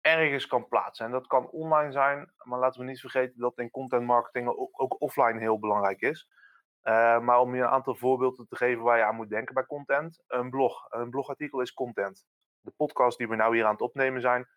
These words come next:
dat is een vorm van content. Eh, een infographic, dat is ook al content. Maar alles wat jij op bijvoorbeeld een Facebook, een Twitter, een LinkedIn, een Snapchat,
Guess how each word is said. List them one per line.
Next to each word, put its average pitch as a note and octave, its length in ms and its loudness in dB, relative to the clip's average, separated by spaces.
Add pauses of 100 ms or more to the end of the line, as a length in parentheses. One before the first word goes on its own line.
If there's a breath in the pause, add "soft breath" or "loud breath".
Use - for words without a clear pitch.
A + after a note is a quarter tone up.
(180)
dat - 140 -14
is A#2+ 100 -10
een A2+ 100 -8
vorm G#2+ 260 -4
van G#2+ 140 -2
content. A2 460 -6 (520)
Eh, G#2+ 420 2
een A#2 140 -8
infographic, C#3 760 -6 (240)
dat A2+ 140 -4
is A2 100 -4
ook A#2+ 140 -2
al A2+ 200 -8
content. G#2 520 -8 (340 soft breath)
Maar - 120 2
alles D3+ 240 2
wat C3+ 160 2
jij B2 160 4
op A#2+ 140 0
bijvoorbeeld A2+ 380 -6
een A2 80 -12
Facebook, B2 480 -6
een A2+ 100 -10
Twitter, A#2+ 400 -2
een A2 120 -4
LinkedIn, A#2+ 400 -4
een A2 120 -10
Snapchat, B2 580 0